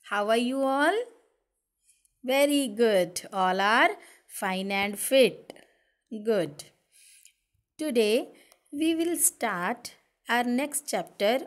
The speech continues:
of S S T. आज हम एस एस टी का क्या करेंगे? नेक्स्ट चैप्टर स्टार्ट करेंगे, ठीक है? ओके, before that tell me one thing, एक चीज़ बताइए मुझे, आप मम्मा पापा के साथ घूमने जाते हो ना?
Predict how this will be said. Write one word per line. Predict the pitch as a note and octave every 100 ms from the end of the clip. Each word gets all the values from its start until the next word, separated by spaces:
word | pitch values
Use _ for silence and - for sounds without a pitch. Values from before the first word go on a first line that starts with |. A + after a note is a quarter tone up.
| -
of | F3+ C#4+ D#4+ - C#4
S | C4 A#3
S | G3+ -
T. | E3 D#3+ - _ -
आज | F3+ F3+ F#3+
हम | G3 G3+
एस | F#3+ F#3+
एस | F3+ -
टी | G3
का | G3+
क्या | G3+ F#3+
करेंगे? | F#3 F#3 F#3+ G3+ D#4 G4 - - _ -
नेक्स्ट | C4+ D4 -
चैप्टर | - C4+ C4+ D#4
स्टार्ट | D4 - F#3+ G3
करेंगे, | - E3+ E3+ D#3+ D3+ C#3 D#3+ _ _ -
ठीक | C#4 C4
है? | - C#3+ - _ _ _
ओके, | B3 A#3+ E3+ D#3 - - - _ C4
before | D#4+ D#4+ E4 E4
that | - F#3 G3 A3+ -
tell | - - D4+ D#4+ D#4+
me | E4
one | B3+ F#3 F3 F3+
thing, | E3+ D#3 - _ _ _ _ -
एक | A#3 -
चीज़ | C#4+ B3+
बताइए | A#3+ G3+ E3+ E3+
मुझे, | F3+ F3 G3 B3 F#4+ - - - - -
आप | A#3
मम्मा | A#3+ A3+ A#3
पापा | B3 A#3+ A#3
के | B3
साथ | A#3 A#3+ A3
घूमने | G#3 A3+ A#3 A#3+ B3
जाते | A3+ - D#4
हो | D#4
ना? | D#4 A4+